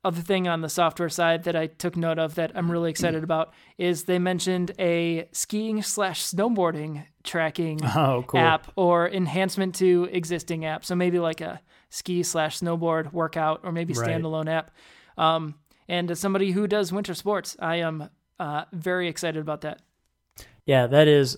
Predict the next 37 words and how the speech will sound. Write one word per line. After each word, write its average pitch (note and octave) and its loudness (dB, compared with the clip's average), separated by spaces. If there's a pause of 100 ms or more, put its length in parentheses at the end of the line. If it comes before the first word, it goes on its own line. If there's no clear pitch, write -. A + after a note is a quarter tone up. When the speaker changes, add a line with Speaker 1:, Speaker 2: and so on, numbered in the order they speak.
Speaker 2:
uh, B2 2
really B2 0
neat. A#2+ -6
Yeah, C3+ 6
I C#3 8
saw D3 6
there C#3 2
was, C3 0
uh, D3 2
I D#3 -4
think E3 0
it C#3+ 6
was C3 0
part C#3 4
of B2 2
the A#2 -4
HomePod D3 -2
leak E3 -4
'cause C3 -4
it's A#2+ -10
been C3 -2
out B2 -2
there B2 -2
for B2+ -2
a B2 -2
little B2 -2
while B2 2
now, C3 -2
but B2+ 0
they C3 -4
did, B2+ -4 (580)
uh, A#2+ -2 (280)
uncover, B2+ -2 (160)
uh, C#3 -16
Steven B2 -8
Stroud-Smith B2 -4
and A#2 -12